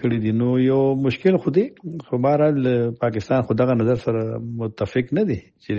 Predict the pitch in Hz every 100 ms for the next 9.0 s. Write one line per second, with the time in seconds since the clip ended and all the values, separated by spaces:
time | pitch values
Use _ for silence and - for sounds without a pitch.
0 | 107 117 107 113 110 101 104 107 107 101
1 | 98 _ _ _ _ _ - 113 98 107
2 | 104 101 98 95 107 98 92 85 - -
3 | 104 98 95 104 110 151 170 127 - 120
4 | 120 110 107 - - 160 - _ _ -
5 | 101 101 101 101 104 107 - 143 156 156
6 | - 123 104 - 117 - 113 107 107 101
7 | 104 _ - - _ _ - 113 107 107
8 | - 101 101 107 135 139 135 131 135 120